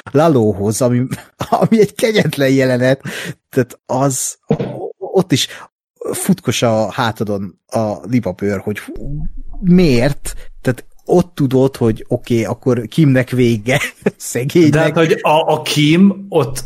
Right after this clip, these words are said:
Speaker 2: annyira vagány volt, hogy
Speaker 1: Aha.
Speaker 2: szerintem mint senki sem a sorozatban.
Speaker 1: Igen.
Speaker 2: Tehát azért mindig azt mondtam, hogy talán a Mike a legtökösebb,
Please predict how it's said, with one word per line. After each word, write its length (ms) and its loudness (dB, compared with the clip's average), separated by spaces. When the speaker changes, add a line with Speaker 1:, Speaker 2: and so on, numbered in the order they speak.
Speaker 2:
annyira 840 2
vagány 600 2
volt, 400 2
hogy 100 0
Speaker 1:
Aha. 80 -4
Speaker 2:
szerintem 340 2
mint 180 -4
senki 500 0
sem 220 -4
a 60 -2
sorozatban. 460 0
Speaker 1:
Igen. 120 0
Speaker 2:
Tehát 200 0
azért 280 0
mindig 200 2
azt 180 2
mondtam, 260 2
hogy 160 2
talán 340 4
a 200 0
Mike 240 0
a 40 2
legtökösebb, 840 -6